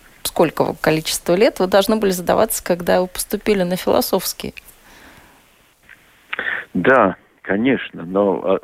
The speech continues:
Speaker 2: что одно пон-, философия для меня очень мно-, много дала в этой жизни.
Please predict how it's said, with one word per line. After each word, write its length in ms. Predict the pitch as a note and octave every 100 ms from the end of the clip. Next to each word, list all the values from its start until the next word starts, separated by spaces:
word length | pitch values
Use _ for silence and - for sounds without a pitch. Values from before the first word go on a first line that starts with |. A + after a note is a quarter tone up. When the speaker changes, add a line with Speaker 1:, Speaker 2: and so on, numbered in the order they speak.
| -
Speaker 2:
что 400 | - - G#2+ G2
одно 280 | F#2 G2+ A#2+
пон-, 480 | - G#2 E2+ E2 - - - - - _ -
философия 600 | - G2+ - D#3+ - C3
для 180 | A2+ A#2
меня 240 | A2+ A2+
очень 260 | G#2+ - G2
мно-, 340 | G2 F#2+ G2 -
много 440 | F#2+ F#2+ F2+ E2+
дала 380 | E2 F2 D#2+ C#2+ - -
в 40 |
этой 300 | E2 - D#2+
жизни. 460 | D#2 - D#2 - -